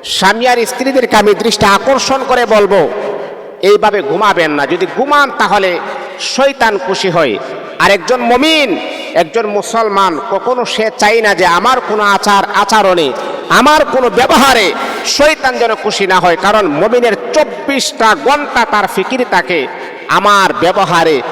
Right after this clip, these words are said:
আমার আচার আচরণে আমার আল্লাহ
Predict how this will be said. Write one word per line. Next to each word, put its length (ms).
আমার 280
আচার 400
আচরণে 680
আমার 300
আল্লাহ 500